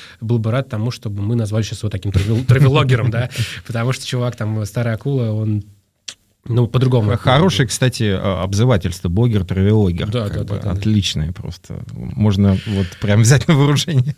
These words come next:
Speaker 1: Мне кажется, да, английский аналог блогер, шмогер, шмоглер, да, то есть блогер-травелогер. Ну, как вот, да, можно перевести такую историю. Поэтому сам по себе травелог. То есть, ну, смотри, можем еще по-, немножко по-,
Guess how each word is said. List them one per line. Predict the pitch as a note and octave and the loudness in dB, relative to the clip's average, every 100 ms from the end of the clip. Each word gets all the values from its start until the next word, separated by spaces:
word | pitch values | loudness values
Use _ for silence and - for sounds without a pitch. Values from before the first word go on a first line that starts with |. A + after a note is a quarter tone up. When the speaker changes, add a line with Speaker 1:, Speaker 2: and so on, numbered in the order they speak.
| - | -10
Speaker 1:
Мне | B2+ A#2 | -8 -4
кажется, | B2 C3 A#2+ A2+ | -2 -2 -2 -2
да, | C3 C#3 | -2 0
английский | C#3 D3 D3 | 0 0 0
аналог | C#3 A#2+ | 0 0
блогер, | C3 D#3+ D#3 | 0 0 0
шмогер, | C#3 - E3+ C3+ A#2+ A2+ G#2+ G2 F#2+ D3 | 0 0 0 2 0 0 2 2 2 0
шмоглер, | D3 C3 G#2+ | 0 0 0
да, | A#2 | -2
то | B2+ | -4
есть | G2+ | -6
блогер-травелогер. | A2+ C#3+ C3 C3 B2+ C3+ B2+ G#2+ | -2 0 0 0 0 0 0 -4
Ну, | G#3+ B3 | -6 -6
как | F#3+ C#3+ C#3 | -8 -10 -8
вот, | B2+ - | -10 -6
да, | A2+ | -6
можно | G2+ A#2 G2+ | -4 -4 -4
перевести | G2+ G#2 G2+ A2 | -4 -4 -6 -10
такую | G2+ A2 | -8 -8
историю. | - A2 - - - | -8 -10 -10 -16 -6
Поэтому | - F#3+ A3 G3+ | -2 0 0 -2
сам | G#3+ | -2
по | - | -4
себе | F#3+ | -4
травелог. | F#3 G3 G3 - | -2 0 0 -2
То | |
есть, | C#3+ | -2
ну, | F#3+ | -2
смотри, | F#3+ G3 D#3 | -2 -2 0
можем | C3+ F#3 F3+ F3 | 2 2 2 2
еще | E3+ | 0
по-, | G#3 C3 C3 B2+ B2 B2 | 0 0 0 0 -2 -2
немножко | B2 B2+ A#2+ B2 | -2 -2 -4 -6
по-, | A#2 B2 A#2+ | -4 -2 -2